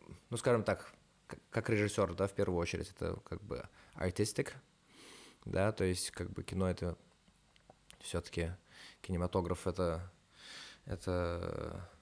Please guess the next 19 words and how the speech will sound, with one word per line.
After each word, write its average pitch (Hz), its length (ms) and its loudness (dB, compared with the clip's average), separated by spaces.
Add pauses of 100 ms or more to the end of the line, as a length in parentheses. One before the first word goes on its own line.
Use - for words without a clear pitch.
(220)
искусство. 95 640 -2 (840)
И 101 80 2
вот 92 160 6
я 90 320 6 (300)
не 101 180 6
мо-, 98 160 8
не 107 160 8
могу 101 200 8
не 101 180 10
топить 92 420 2
за 87 560 4 (220)
вот 95 240 2
эту 85 120 4
составляющую 82 720 2
тоже. 90 380 -2 (460)
Ну, 104 100 6
а 104 80 8
третье — 151 380 8
это, 113 800 10